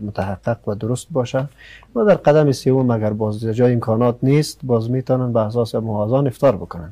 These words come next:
این اصل است. و جز دوم سخن ما در مورد، اه، سحری است که سحری هم باید تأخیر شود. تأخیر در سحور هم،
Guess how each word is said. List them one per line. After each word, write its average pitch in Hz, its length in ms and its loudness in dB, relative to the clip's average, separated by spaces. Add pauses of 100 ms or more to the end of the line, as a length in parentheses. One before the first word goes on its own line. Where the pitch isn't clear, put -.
این 160 220 0
اصل 104 280 -6
است. - 200 -20 (400)
و 180 80 8
جز 170 360 6
دوم 190 340 8
سخن 190 380 4
ما 196 120 4
در 156 140 2
مورد، 160 320 4
اه، 170 520 0
سحری 131 420 2
است - 200 -4 (240)
که - 120 -4
سحری 147 440 4
هم 196 300 4 (400)
باید 147 260 4
تأخیر 135 400 2
شود. 95 380 -4 (380)
تأخیر 139 400 4
در 151 160 4
سحور 160 340 2
هم، 165 360 0